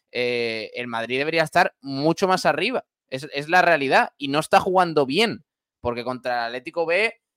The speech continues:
tuvo muchísimos errores. Contra el Antequera no mereció ni ganar. Eh, para mí no está siendo un equipo serio el Real Madrid Castilla. Y me estás diciendo que después del comienzo de Liga del Málaga, sobre todo en la Rosaleda,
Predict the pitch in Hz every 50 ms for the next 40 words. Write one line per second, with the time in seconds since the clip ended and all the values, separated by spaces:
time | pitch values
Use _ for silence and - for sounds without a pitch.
0 | _ _ _ _ 151 151 175 202 - - 156 156 151 147 151 143 - - 151 139
1 | - 202 208 202 175 156 143 151 151 143 113 98 101 - - _ - 151 143 139
2 | - 151 139 139 135 135 127 135 123 139 165 190 196 185 185 185 175 160 - -
3 | 185 214 226 190 135 113 110 135 151 135 - - _ _ _ _ _ _ _ _
4 | _ _ - 131 131 131 127 123 123 110 _ _ _ _ _ - 123 123 123 120
5 | 135 156 180 180 - 214 196 190 214 214 208 190 175 - 160 151 - 123 107 -
6 | - 160 196 220 190 123 113 120 123 127 127 123 120 120 117 110 113 110 - -
7 | 98 98 82 - _ _ _ 107 110 104 104 - - 135 135 143 160 156 151 170
8 | 170 170 165 160 160 156 156 147 - _ _ _ _ - 151 143 139 139 - 160
9 | 151 151 151 147 - 151 156 160 160 143 156 156 151 151 147 151 151 151 151 147
10 | 143 143 156 160 156 143 139 - - 156 139 139 135 - - 165 165 170 165 160
11 | 160 151 147 143 143 143 - 143 127 131 151 170 156 143 139 135 135 _